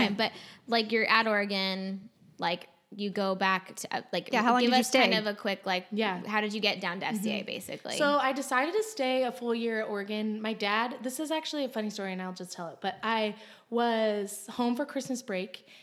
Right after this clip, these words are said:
Speaker 3: and at that point, okay, this actually is funny. I, okay, I
Speaker 2: <laughs>
Speaker 3: came back, and at that point, I hadn't gone to, it must have been, I had that moment in my room right before Christmas break. I come home for Christmas break,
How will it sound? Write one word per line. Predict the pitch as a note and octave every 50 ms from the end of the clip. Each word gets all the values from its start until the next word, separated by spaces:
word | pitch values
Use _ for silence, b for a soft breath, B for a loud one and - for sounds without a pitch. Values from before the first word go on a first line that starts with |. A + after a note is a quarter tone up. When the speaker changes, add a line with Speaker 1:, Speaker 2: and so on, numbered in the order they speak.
| B _
Speaker 3:
and | - A3 A3 G#3+ G#3+
at | G#3 G#3 -
that | A#3 C#4+ - -
point, | - A#3 G#3+ G#3+ A3 A#3 - - B B B B
okay, | A3+ A3+ B3+ A#3
this | A3+ D#4 D#4+ D#4
actually | F#4 F4 E4+ - - G#3 F#3+
is | F3+ -
funny. | - F3 D#3+ E3 - B B B B B B _ - F3+ -
I, | A3+ A3+ A3+ - -
okay, | B3+ - C4 D4 D4 -
I | - C4
Speaker 2:
<laughs> | A4
Speaker 3:
came | - - F#4 G#4+ A4 G#4
back, | F#4 D#4 C#4+ C#4+ D4 D4 - -
and | C4 B3 B3 A#3+ A#3+ A#3 A#3 A3 - -
at | A3+ A3+ A3+
that | B3+ C#4 C#4 -
point, | D#4+ E4 D#4 D4
I | B3+
hadn't | A#3 A#3+ A#3+ B3+ C4 A#3+
gone | A#3+ A#3 A3+ A3+ A3+ A3+
to, | - G#3+ G3 F#3+ F#3 F#3 - - - _
it | A3+ A3+ A3
must | B3+ C4+ C#4+ - -
have | G4+ F4+ B3
been, | D4 C4 B3 B3 B3 B3 -
I | G#3+
had | A3 A#3 A#3 A3+ A#3+
that | C4 B3
moment | A3+ A3 A3 A3+ A3 A3
in | A3
my | G#3
room | G3 F#3+ F#3+ F#3+ F#3 F#3 F#3
right | F#3+ F#3+ F#3+
before | G3+ - - F#3+
Christmas | F#3 - F#3+ F3 - F3+ E3+
break. | - - - - - - - -
I | F#3 F3
come | - A3 A3+
home | B3+ C#4 C#4 C4
for | C#4 C4
Christmas | - B3 A#3+ A#3+ A#3+ A#3 -
break, | - F#3+ F#3 F3+